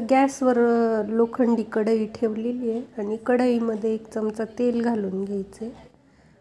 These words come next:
आणि लसूण आणि जिरे कुटून ठेवलेले ते घालून घ्यायचे.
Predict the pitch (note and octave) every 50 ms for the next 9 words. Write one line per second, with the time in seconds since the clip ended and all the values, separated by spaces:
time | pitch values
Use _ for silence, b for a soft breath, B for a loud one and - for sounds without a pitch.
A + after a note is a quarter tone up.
0 | b _ _ - A3+ A3+ A#3+ A#3 B3+ C4+ C4 - - C4+ C4 C4 B3 B3 B3 B3+
1 | B3+ A#3 B3+ C4+ B3 C4 B3+ B3 B3 B3 A#3+ B3 B3 - B3 - B3 B3 B3 A#3+
2 | B3 B3 B3+ A#3+ A3+ G#3+ G3 F#3+ G3 G3+ G#3+ - - B3+ B3+ A#3+ C4 C4 B3 A3
3 | G#3+ G#3+ G#3 G3+ G3+ G#3 G#3+ A3 G#3 G#3+ G#3+ G#3+ G#3+